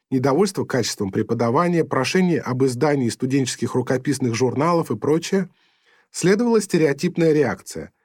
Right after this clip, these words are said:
аресты, исключения, отдание студентов в солдаты, ссылка. В результате студенческие манифестации превращались в протестные митинги, в столкновения с полицией и приводили к общей радикализации студенчества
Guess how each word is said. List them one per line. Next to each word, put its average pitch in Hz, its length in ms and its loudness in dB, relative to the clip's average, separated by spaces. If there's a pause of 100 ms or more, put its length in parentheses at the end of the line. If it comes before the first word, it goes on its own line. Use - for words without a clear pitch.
(180)
аресты, 185 680 0
исключения, 170 800 0 (220)
отдание 131 540 0
студентов 127 540 -2
в - 40 -8
солдаты, 151 640 -2 (220)
ссылка. - 640 -4 (1000)
В 135 40 -2
результате 180 560 2
студенческие 160 640 0
манифестации 147 880 0
превращались 170 680 2
в - 60 -12
протестные 175 580 0
митинги, 175 640 0 (440)
в - 60 -16
столкновения 156 640 2
с - 60 -6
полицией 160 720 -2 (400)
и 170 80 -2
приводили 170 560 2
к - 160 -4
общей 196 280 2
радикализации 147 920 2
студенчества 170 920 0